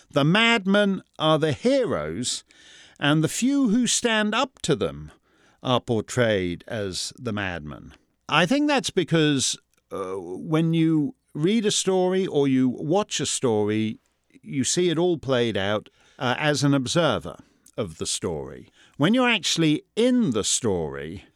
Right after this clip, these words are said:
uh, it's a lot easier to do the default thing and go along with the madman.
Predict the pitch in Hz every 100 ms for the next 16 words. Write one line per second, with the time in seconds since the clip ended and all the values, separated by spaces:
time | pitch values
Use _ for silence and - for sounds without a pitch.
0 | _ _ - 110 110 160 135 - 151 185
1 | 170 160 170 139 131 113 107 110 98 95
2 | 92 87 110 120 113 135 110 110 147 170
3 | - 107 80 - 101 87 92 90 117 113
4 | 113 117 113 113 123 101 71 60 90 78
5 | 82 78 76 69 73 62